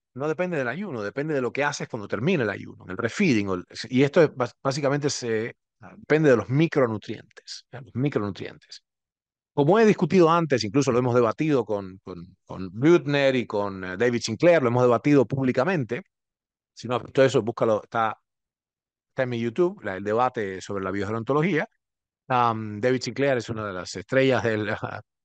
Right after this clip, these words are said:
del anti-aging, ahora mu-, muy discutido, entre otras cosas, por mi, por mi influencia. Y David Muir fue el tipo que hizo el, todo la, el, la alaraca de las, de las zonas azules.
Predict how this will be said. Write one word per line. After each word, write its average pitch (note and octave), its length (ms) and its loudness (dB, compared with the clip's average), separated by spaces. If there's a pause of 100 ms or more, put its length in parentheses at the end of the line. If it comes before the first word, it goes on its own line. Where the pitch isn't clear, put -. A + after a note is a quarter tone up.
del B2 140 -2
anti-aging, C#3 720 0 (180)
ahora A2+ 240 0
mu-, A2 180 -6
muy A2+ 180 -2
discutido, C#3+ 460 -2
entre G#2 140 -6
otras A2 140 -6
cosas, B2 260 -4
por G2+ 140 -8
mi, G2 260 -10
por G2 140 -8
mi A2 100 -2
influencia. C#3+ 500 2
Y A#2 80 0
David D3 260 2
Muir F3+ 260 4
fue C#3 120 4
el A#2 80 0
tipo C#3 240 0
que G#2+ 340 0
hizo C3+ 240 -4
el, A2 100 -2
todo B2 180 2
la, A2 280 -4
el, G2+ 240 -10
la G2+ 160 -2
alaraca A#2+ 380 2
de G#2+ 60 2
las, F#2+ 300 -6
de F#2 100 -10
las F2+ 120 -10
zonas A2+ 260 -2
azules. - 420 -8